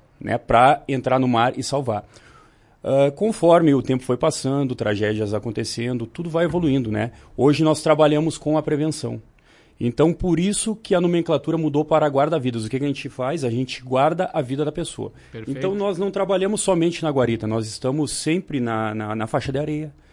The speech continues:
Speaker 1: Isso falando da, do nosso mar, né?
Speaker 2: Sim.
Speaker 1: Do nosso litoral. A gente trabalha na faixa de areia, orientando, conversando com as pessoas, apitando e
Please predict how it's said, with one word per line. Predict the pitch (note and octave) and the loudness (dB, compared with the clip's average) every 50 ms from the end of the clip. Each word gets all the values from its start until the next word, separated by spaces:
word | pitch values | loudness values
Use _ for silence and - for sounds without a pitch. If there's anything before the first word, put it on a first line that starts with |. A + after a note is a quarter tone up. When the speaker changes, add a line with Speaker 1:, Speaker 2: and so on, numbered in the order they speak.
| _ _ - | _ _ -4
Speaker 1:
Isso | C#3 D3+ - - | -4 -4 -2 -4
falando | - - F3 E3+ D#3+ D3+ D3+ E3 F3+ F3 F#3+ F#3+ F#3+ - | -4 0 2 2 4 4 2 2 0 -2 -4 -4 -6 -8
da, | D3 C#3+ D3 D3 D3 D3 D3 C#3+ C#3+ C#3+ C#3+ C#3 C#3+ C#3+ | -4 -2 0 0 2 2 2 2 0 0 0 -2 -4 -6
do | C3+ B2+ C#3+ | -6 -4 -2
nosso | C#3+ C#3+ C#3 - F#3 | -2 -2 -2 -2 -4
mar, | E3+ C#3+ C3 A#2+ | 0 0 0 0
né? | A2+ A#2 C#3 D3 - - | 0 -2 -6 -8 -12 -18
Speaker 2:
Sim. | - - - D3 C#3 B2+ | -18 -12 -10 -8 -8 -6
Speaker 1:
Do | A#2+ | -4
nosso | A#2 C3 - - C3+ | -4 -6 -4 -6 -8
litoral. | C3 D3+ D3+ B2 G#2+ - - - _ - - _ _ _ _ - | -6 -4 -2 -2 -2 -4 -6 -10 _ -20 -20 _ _ _ _ -8
A | - A2 | -8 -6
gente | G#2 A#2+ C#3+ C#3 - - | -2 -2 -2 -2 0 2
trabalha | C#3+ C#3+ C3+ B2+ C3+ C#3 C#3 C#3 | 4 4 6 6 6 6 6 6
na | C3+ C3 A#2+ | 4 2 2
faixa | - C3 A#2+ - C3 | 0 -2 -2 -2 -2
de | B2 | -2
areia, | C3 C3 C3 C3+ C#3 C#3 C3+ | -2 -2 -2 -2 -2 -2 -2
orientando, | B2 A#2+ B2 B2+ B2+ B2 - - A#2+ B2+ B2+ A#2 A#2+ | -2 -2 0 0 -2 -2 -4 -4 -4 -4 -4 -4 -6
conversando | - - C3+ C3 C#3+ B2+ - - B2+ C3 B2+ | -4 -4 -4 -2 -2 -4 -4 -6 -6 -6 -6
com | - A#2+ | -6 -8
as | A#2 | -8
pessoas, | - B2 A2+ - - A#2+ A#2 A#2 A2+ - - - - - _ _ | -8 -10 -10 -10 -10 -10 -8 -8 -10 -10 -14 -20 -20 -20 _ _
apitando | B2+ C3 - - D3 C#3+ - - B2+ C3 C#3+ D#3+ D#3 E3+ E3 - - - _ _ _ | -2 -2 0 -2 -8 -10 -4 -2 0 0 0 0 -2 -4 -8 -12 -20 -20 _ _ _
e | - C3 C#3 D3+ D#3 D#3 D#3+ D#3+ D#3 D#3+ D#3 | -6 -4 -2 0 0 0 0 -2 -2 -4 -6